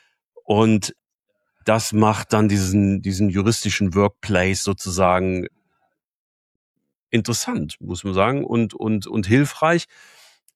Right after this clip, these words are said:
Angesichts der hohen Kosten im Monat ist das natürlich jetzt nichts für den Standard-D S B, der in einem kleinen mittelständischen Unternehmen steht. Ja, wenn der seinem Chef sagt, „Ich brauche jetzt für zweihundert Euro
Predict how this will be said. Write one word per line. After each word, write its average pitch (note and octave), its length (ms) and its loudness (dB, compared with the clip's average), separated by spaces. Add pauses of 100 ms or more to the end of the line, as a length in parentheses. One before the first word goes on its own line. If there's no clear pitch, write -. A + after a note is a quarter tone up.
Angesichts B2 520 4
der A2 120 0
hohen A2 180 4
Kosten A2+ 340 -2
im B2+ 100 2
Monat C3 380 4
ist A#2 180 -2
das G#2 160 0
natürlich A2 300 0
jetzt A#2 180 -2
nichts F3+ 160 0
für F#3 60 0
den E3+ 100 4
Standard-D A2 480 0
S G2+ 140 -4
B, B2+ 120 0
der B2 220 4
in A#2+ 80 0
einem A#2 80 2
kleinen A#2 260 0
mittelständischen A2+ 540 0
Unternehmen G#2+ 480 4
steht. C#3+ 300 0
Ja, A2 240 2
wenn A2 100 4
der A2+ 80 4
seinem G#2+ 220 2
Chef B2 200 0
sagt, B2+ 240 -2
„Ich G2 100 -8
brauche A2 180 2
jetzt A#2 120 -2
für A2 80 -4
zweihundert A2 340 2
Euro G#2+ 200 0